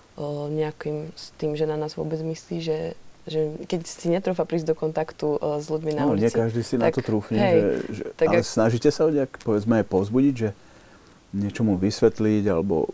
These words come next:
Speaker 2: podporiť ho, aby to prípadne prekonal, keď je to tak
Speaker 1: Jasné,
Speaker 2: na hrane?
Speaker 1: a ako to už bolo spomenuté, tak, e, keď si netrúfa do tohto kontaktu, môže prísť vždy do kontaktu s nami a,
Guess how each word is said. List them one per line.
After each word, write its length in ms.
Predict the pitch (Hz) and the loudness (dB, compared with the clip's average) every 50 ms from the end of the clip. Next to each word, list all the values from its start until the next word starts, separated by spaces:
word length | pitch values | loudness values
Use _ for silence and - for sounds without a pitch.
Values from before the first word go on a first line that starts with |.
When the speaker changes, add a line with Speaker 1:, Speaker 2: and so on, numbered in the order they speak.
| - | -4
Speaker 2:
podporiť 480 | - - 101 101 - - 117 104 104 104 110 | 0 0 0 0 0 2 2 2 4 4 2
ho, 120 | 113 110 | 2 2
aby 160 | 101 90 101 | 2 2 0
to 160 | 101 - 101 - | -2 -4 0 2
prípadne 400 | 110 110 - 110 107 107 101 - | 2 2 4 4 2 2 4 4
prekonal, 480 | 110 107 113 - 131 131 147 151 135 | 4 2 2 2 2 2 2 2 2
keď 120 | - 107 95 | 0 0 0
je 60 | 98 95 | 0 0
to 80 | - 98 | -2 -4
tak 300 | - 101 - - - - | -4 -4 -4 -6 -6 -4
Speaker 1:
Jasné, 560 | 196 202 214 208 - - 180 170 165 165 160 | -2 -2 -2 -2 -4 -4 -2 -2 0 0 0
Speaker 2:
na 160 | - 196 101 208 - | 0 2 4 4 4
hrane? 480 | - - - - 110 113 120 135 170 170 | 4 4 2 4 4 4 2 2 0 -2
Speaker 1:
a 140 | - - - | -6 -8 -6
ako 120 | 185 - 202 | -4 -4 -2
to 60 | - | -2
už 100 | 196 190 | -2 -2
bolo 160 | 190 196 208 | -2 -2 -2
spomenuté, 560 | 190 185 - - 208 190 185 190 185 180 - 185 | -2 -2 -4 -4 -2 -2 0 -2 -2 -2 -4 -4
tak, 300 | 180 170 165 165 - - | -2 -2 -2 -4 -4 -2
e, 420 | 170 170 165 165 165 165 160 165 175 - - - - - - - - - - | -2 0 2 2 2 2 2 0 -2 -6 -12 -20 -20 -20 -20 -20 -20 -20 -10
keď 120 | - - 175 | -6 -6 -4
si 80 | - 175 | 0 0
netrúfa 320 | 175 170 175 185 175 180 | 0 0 -2 -2 -2 0
do 80 | 165 156 | 0 0
tohto 280 | 160 - 185 - - 185 | 0 -2 -2 -2 -2 -2
kontaktu, 340 | - 175 180 170 180 175 - | -2 0 0 0 -2 -2 0
môže 160 | 170 165 170 | -2 -2 -2
prísť 240 | 165 - 170 165 160 | -2 -4 -4 -4 -2
vždy 80 | 160 160 | 0 0
do 60 | 160 | 0
kontaktu 380 | 160 - 160 160 160 160 - - | 0 0 0 -2 -2 -4 -4 -6
s 160 | 160 - - | -6 -4 -2
nami 240 | 160 151 156 165 175 175 - - - - - - | -2 0 0 -2 -4 -6 -10 -20 -20 -20 -16 -8
a, 140 | - 156 | -6 -4